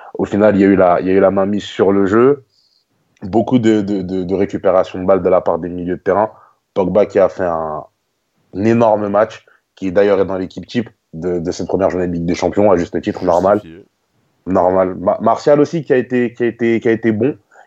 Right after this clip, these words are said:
Speaker 1: Il a eu du mal à rentrer un peu dans son match parce que, bon, sur son côté, il y avait un sacré client, l'arrière droit de,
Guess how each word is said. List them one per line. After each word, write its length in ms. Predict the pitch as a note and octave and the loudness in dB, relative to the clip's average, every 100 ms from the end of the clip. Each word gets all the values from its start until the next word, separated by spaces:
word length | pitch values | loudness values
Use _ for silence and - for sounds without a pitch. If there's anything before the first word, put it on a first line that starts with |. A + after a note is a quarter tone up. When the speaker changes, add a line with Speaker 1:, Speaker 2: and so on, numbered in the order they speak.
| - | 0
Speaker 1:
Il 100 | A2 | 2
a 60 | |
eu 80 | A2+ | 2
du 100 | A2 | 2
mal 180 | C3 E3+ | 2 4
à 40 | |
rentrer 260 | D3 D3 C#3 | 2 0 -2
un 80 | C#3 | -4
peu 140 | C#3 | -2
dans 120 | A#2+ | -4
son 140 | A2+ A2 | -6 -2
match 180 | C3+ - | -2 -2
parce 180 | F#2+ - | -8 -6
que, 60 | |
bon, 160 | G#2 G#2+ | -8 -8
sur 140 | G2 | -10
son 140 | - G2+ | -10 -8
côté, 360 | B2 A#2 A2+ | -4 0 2
il 100 | G2+ | 2
y 80 | F#2+ | 2
avait 140 | F2+ F#2+ | 2 0
un 60 | |
sacré 280 | F#2 F2+ F#2+ | 0 -2 -4
client, 340 | - G2 A#2+ - | -4 -2 -2 -2
l'arrière 300 | F2+ F2+ F2 | 0 2 2
droit 180 | E2+ F2 | 0 0
de, 260 | E2+ D#2+ | -2 -6